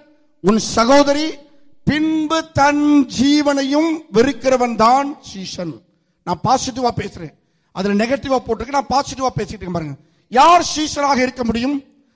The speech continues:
தன் தகப்பன், தன் தாய், மனைவி, பிள்ளைகள், சகோதரன், சகோதரி, அப்புறம் கடைசியா ஜீவன். நல்லா கவனிங்க. இது எல்லாத்தையும் கூட ம-,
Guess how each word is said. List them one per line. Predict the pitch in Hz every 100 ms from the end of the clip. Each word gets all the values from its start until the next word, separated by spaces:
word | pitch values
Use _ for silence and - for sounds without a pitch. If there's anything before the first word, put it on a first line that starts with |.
| _ _
தன் | - 226
தகப்பன், | - 220 247 - 294 339 - _ _ _ _ -
தன் | 202 208
தாய், | - 220 269 302 - - - _ _ _ _
மனைவி, | 143 180 240 262 285 311 320 - - _ _ _ -
பிள்ளைகள், | 220 262 247 294 320 - - - _ _
சகோதரன், | - 196 214 262 254 277 311 311 - _ _ _
சகோதரி, | - - 202 269 262 254 311
அப்புறம் | 254 247 262
கடைசியா | 220 277 - 277 330 330 - _ _ _ _ _ _ _ _
ஜீவன். | - 208 269 269 - - 160 165 _ _ _ _ _ _ _ -
நல்லா | 175
கவனிங்க. | 160 160 143 123 _ _ _ _ _
இது | 147 170
எல்லாத்தையும் | 220 262 285 285 294
கூட | 285 285
ம-, | 240 226